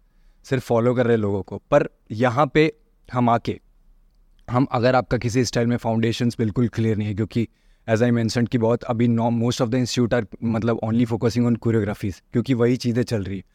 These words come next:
तो आप मतलब खुद को फाउ-, खुद के foundations के साथ यहाँ पे आके कैसे ग्रो कर सकते हो, खुद का मतलब, अ, style approach कैसे कर सकते हो, Main thing। अ, मतलब, म-,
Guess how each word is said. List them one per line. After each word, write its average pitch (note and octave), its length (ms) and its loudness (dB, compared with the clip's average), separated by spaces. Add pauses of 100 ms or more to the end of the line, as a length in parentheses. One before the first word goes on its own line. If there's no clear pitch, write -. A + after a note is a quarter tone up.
(280)
तो B2 60 0
आप B2+ 160 2
मतलब C3+ 340 0 (160)
खुद B2+ 160 0
को D#3+ 160 2
फाउ-, C3 280 -2
खुद C3 180 -2
के D3+ 120 2
foundations A#2+ 540 0
के C#3 140 0
साथ A2 220 -2 (320)
यहाँ A2 200 0
पे A#2+ 120 0
आके A2 340 -2 (600)
कैसे B2+ 280 0
ग्रो B2 260 2
कर C3 160 0
सकते B2+ 280 -4
हो, C3+ 60 0
खुद B2+ 320 -4
का D#3 100 4
मतलब, C#3+ 360 -2
अ, B2+ 60 0 (120)
style C#3 340 -2
approach B2+ 340 0
कैसे A#2 240 -2
कर G#2+ 120 -2
सकते - 320 -8
हो, G2 60 -4
Main A2 280 2
thing। F2+ 240 -2 (520)
अ, G#2 140 -2
मतलब, G#2+ 340 0 (120)
म-, A#2+ 200 0